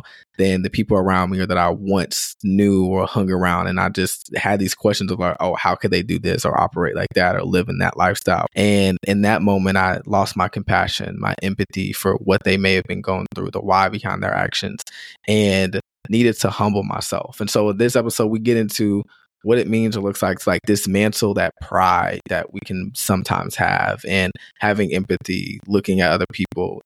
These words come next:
the way that God does, and understanding simply nothing that we have is because of ourselves. Our sanctification, our salvation, our success is all a byproduct of him.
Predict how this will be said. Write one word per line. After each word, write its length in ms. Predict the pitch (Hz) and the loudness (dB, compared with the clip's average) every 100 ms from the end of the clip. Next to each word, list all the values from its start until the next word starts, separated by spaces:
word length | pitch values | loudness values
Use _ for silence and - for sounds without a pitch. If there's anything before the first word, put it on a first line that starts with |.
| _ | _
the 100 | 92 | -2
way 240 | 87 98 95 | 0 0 0
that 200 | 92 - - | -2 -4 0
God 400 | 92 92 87 - | 2 2 0 -4
does, 500 | - 92 90 - - - - - - | 0 2 2 -2 -10 -12 -16 -12 -6
and 140 | 123 | 0
understanding 920 | 127 135 117 - 110 123 147 160 165 - | 2 4 2 0 2 4 2 2 -2 -6
simply 480 | - 127 127 113 95 | -2 0 2 2 2
nothing 440 | 98 113 - 147 | 2 2 2 2
that 160 | 131 113 | 4 2
we 100 | 107 | 2
have 240 | 110 104 | 4 4
is 140 | 104 | 2
because 260 | - - 104 | 0 0 0
of 140 | - | 0
ourselves. 560 | - - - - - - - - - _ - | 0 0 0 -2 -4 -10 -14 -20 -20 _ -2
Our 80 | 104 | 0
sanctification, 880 | - 110 104 - - 110 104 110 101 | 2 0 -2 -4 0 2 2 0 0
our 100 | 98 | 0
salvation, 640 | - 95 101 95 - 92 | 2 2 2 0 0 -2
our 120 | 90 | -4
success 720 | - - - - - 104 90 - - _ _ _ _ _ _ - | -4 -6 -4 -2 2 2 2 -4 -12 _ _ _ _ _ _ -4
is 180 | 113 98 | -2 0
all 280 | 101 107 110 | 2 4 4
a 80 | 101 | 2
byproduct 640 | 92 90 - 95 82 95 | 2 0 0 -4 -4 -6
of 120 | 107 - | -10 -8
him. 260 | - 123 | -8 -8